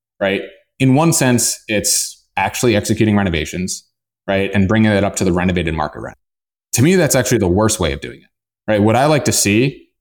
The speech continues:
is, and I, I think of market rents in two capacities, right? You have the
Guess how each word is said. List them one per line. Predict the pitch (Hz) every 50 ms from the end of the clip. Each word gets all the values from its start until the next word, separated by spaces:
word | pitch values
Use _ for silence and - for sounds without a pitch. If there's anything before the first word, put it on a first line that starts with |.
| _
is, | - 113 110 107 104 98 90 - - - - _
and | - 131 123
I, | 107 120 120 - -
I | 120 127
think | 113 151 131
of | 123 95
market | 104 104 104 101 104
rents | 92 104 101 90 -
in | 90 90
two | - - - 107 101 92
capacities, | 87 - - - 82 80 80 - - - - -
right? | 92 90 78
You | 98 101
have | 104 101 92 87
the | 95 92 90 87 85